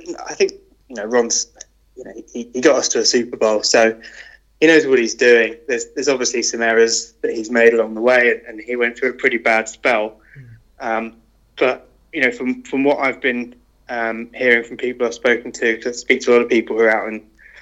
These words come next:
Speaker 1: out in Charlotte, they're saying that he's, um,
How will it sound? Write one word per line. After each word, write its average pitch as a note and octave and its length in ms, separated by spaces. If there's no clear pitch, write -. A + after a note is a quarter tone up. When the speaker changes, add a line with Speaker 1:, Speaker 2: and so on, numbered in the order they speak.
Speaker 1:
out B2 200
in A#2 100
Charlotte, A2+ 500
they're C3 120
saying B2 300
that B2+ 140
he's, B2+ 640
um, A#2+ 360